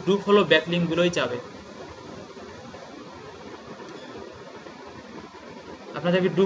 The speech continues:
follow ব্যাকলিংকের কাজগুলোই client চাবে। So do follow backlink site আপনাদেরকে collection করে রাখতে হবে।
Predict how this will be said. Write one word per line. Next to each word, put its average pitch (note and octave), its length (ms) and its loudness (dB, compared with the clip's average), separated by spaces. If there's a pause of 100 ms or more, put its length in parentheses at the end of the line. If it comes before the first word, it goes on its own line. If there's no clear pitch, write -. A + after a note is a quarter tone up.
follow G3+ 160 8
ব্যাকলিংকের F3+ 500 6 (720)
কাজগুলোই E3+ 640 2 (180)
client C3+ 300 0
চাবে। A#2+ 260 -2 (360)
So E3 60 0 (220)
do E3 60 4 (120)
follow F3+ 160 8
backlink D#3 600 2
site D#3 400 0 (420)
আপনাদেরকে C#3+ 340 0
collection C#3+ 400 2
করে C#3+ 120 4
রাখতে B2+ 260 0
হবে। A#2+ 220 -4